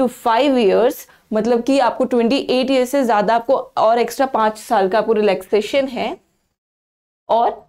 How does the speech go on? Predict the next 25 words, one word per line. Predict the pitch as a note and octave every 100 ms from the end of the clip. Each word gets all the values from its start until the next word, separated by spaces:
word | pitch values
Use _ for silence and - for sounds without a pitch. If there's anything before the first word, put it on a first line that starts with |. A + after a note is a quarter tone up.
| -
थर्टी | C#4+ C4+ E4
ई-, | C4 A#3 -
अ, | G#3 -
इसका | A#3 C#4
मतलब | C4 C#4+ -
थर्टी | C4 D#4
थ्री | C#4+ D#4
ईयर्स | D4+ B3 A#3 A#3
तक | A#3
आप | B3 A#3+
इस | A#3+
एग्जाम | A3+ G#3 F#3+ G3
के | G#3
लिए | G3+ D4
एलिजिबल | D4+ F#3+ F#3 F3+ C4
हैं। | C#4+ F#3 _ _ _ _ _ _ _ -
तो | B3+
आपको | C4+ C4 C#4+
मैंने | C4+ C4+
बता | B3 F#3+ G#3+
दिया | G3+ A#3+
कि | C#4 C#4+ D4 D4
जो | A#3 C4+ C#4
बीईटी | A3 G#3 A#3 B3+ B3 C4+
है, | C#4 A#3+ E4+